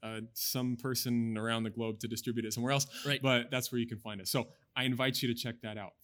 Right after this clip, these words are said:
Speaker 1: And
Speaker 2: Yes.
Speaker 1: we're also gonna be furthering this conversation this afternoon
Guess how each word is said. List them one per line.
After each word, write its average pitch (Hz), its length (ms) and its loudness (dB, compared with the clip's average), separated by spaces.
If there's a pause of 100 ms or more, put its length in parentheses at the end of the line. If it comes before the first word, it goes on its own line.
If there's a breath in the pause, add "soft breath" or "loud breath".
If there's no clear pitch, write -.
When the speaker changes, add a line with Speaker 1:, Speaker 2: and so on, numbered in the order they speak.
(260 loud breath)
Speaker 1:
And 160 240 10
Speaker 2:
Yes. 151 60 10
Speaker 1:
we're 196 140 10
also 180 300 8
gonna 165 160 8
be 143 120 10
furthering 160 760 8
this 156 160 6
conversation 117 920 0
this 160 200 8
afternoon 139 720 4